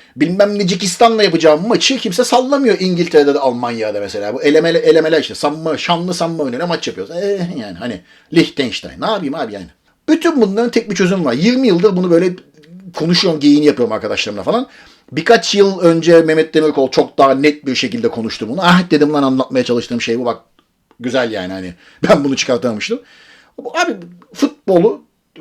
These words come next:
ligi milli takımlardan ayıracaksın. Milli takımları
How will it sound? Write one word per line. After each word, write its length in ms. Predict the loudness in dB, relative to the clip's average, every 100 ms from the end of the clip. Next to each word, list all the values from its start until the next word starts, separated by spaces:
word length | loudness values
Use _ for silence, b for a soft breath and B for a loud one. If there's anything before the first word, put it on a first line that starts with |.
| -20 -12
ligi 560 | -10 -6 -4 -2 -4 -8 _ _ _ _ _ _ _ _ -2
milli 240 | 0 2
takımlardan 420 | 0 0 0 0
ayıracaksın. 500 | 2 2 2 -2 -4
Milli 420 | 0 0 2 0 2
takımları 800 | 0 0 -4 4 4 4 0